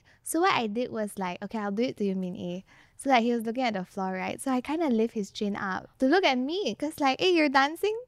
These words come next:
to me, right?" And I think he <laughs> fell for me. Oh my God, eh, perasan ah.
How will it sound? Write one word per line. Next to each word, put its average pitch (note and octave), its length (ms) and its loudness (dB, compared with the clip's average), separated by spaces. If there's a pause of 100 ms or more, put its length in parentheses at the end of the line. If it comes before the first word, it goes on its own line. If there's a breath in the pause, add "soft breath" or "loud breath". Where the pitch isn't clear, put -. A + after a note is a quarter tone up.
to C4 140 2
me, C4 260 0
right?" G3+ 240 2
And A3+ 160 0
I C4 60 0
think G4 180 -2
he B3+ 180 -2
<laughs> A3+ 140 -8
fell - 240 -12
for - 160 -16 (100)
me. - 60 -20 (1200 loud breath)
Oh C4+ 100 4
my B3 60 4
God, A#3 180 4
eh, A#3+ 320 2 (260)
perasan D4 460 2
ah. A#3+ 160 4